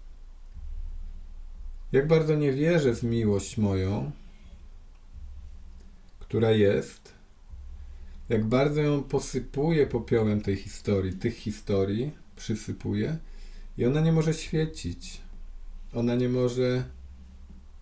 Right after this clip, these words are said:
mm, zalać blaskiem miłości tej całej przeszłości. Bo ja mam jakieś połączenia neuronowe w mózgu, które,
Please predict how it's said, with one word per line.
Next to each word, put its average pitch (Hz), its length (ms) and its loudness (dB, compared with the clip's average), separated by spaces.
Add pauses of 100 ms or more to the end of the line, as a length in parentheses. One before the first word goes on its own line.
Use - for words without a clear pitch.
(1300)
mm, 110 680 0 (840)
zalać 117 720 0 (840)
blaskiem 113 640 4
miłości - 640 4 (220)
tej 127 500 4
całej 117 760 4 (280)
przeszłości. 101 840 -4 (2000)
Bo 104 240 4
ja 107 680 2 (160)
mam 104 340 2
jakieś 101 360 -2
połączenia 101 600 0
neuronowe 101 600 0
w 101 60 -4
mózgu, 101 360 -2
które, 98 460 0